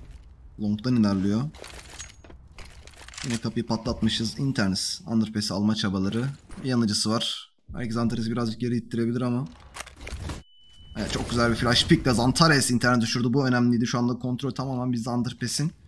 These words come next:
Zantares'in dikkat etmesi lazım derken Nefe Nevox iki buldu tuvalette. Durum dörde dörde geldi. Zantares. Zantares. Exile'ı düşürdü. Beşe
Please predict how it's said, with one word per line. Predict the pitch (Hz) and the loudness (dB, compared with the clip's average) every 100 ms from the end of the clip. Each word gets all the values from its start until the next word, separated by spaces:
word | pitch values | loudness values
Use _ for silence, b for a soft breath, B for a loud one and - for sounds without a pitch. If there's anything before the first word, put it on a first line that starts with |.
| b b b b b - - - - - - 98 | b b b b b -20 -20 -20 -20 -18 -6 0
Zantares'in | 107 110 113 120 | 0 2 2 2
dikkat | 113 139 | 4 2
etmesi | 135 135 123 123 | 4 2 2 2
lazım | 120 120 131 | 4 4 4
derken | 127 123 123 | 4 4 2
Nefe | 117 135 | 2 2
Nevox | 123 110 - | 0 0 -4
iki | - 120 | -4 -2
buldu | 117 110 | -2 -4
tuvalette. | - 113 113 - - 131 | -2 0 0 -2 -2 0
Durum | 107 123 120 | 0 0 0
dörde | 120 117 | 0 0
dörde | 123 113 139 | -2 0 2
geldi. | 123 120 127 147 | 2 2 2 0
Zantares. | 113 113 117 151 165 170 - - - - - - - - | 0 -4 0 2 2 2 0 0 -2 -6 -10 -12 -14 -8
Zantares. | 90 92 135 139 135 120 107 - | -6 0 4 6 8 6 2 -4
Exile'ı | - 95 110 110 120 | -6 -6 0 2 2
düşürdü. | 117 - 123 113 | 0 -2 0 0
Beşe | 117 - 131 123 | 0 -2 -4 -6